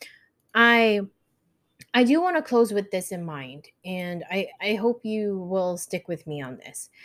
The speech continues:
So people on Pinterest are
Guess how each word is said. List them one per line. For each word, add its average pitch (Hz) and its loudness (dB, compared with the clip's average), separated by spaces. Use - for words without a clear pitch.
So 233 6
people 294 2
on 226 0
Pinterest 190 -6
are 165 -8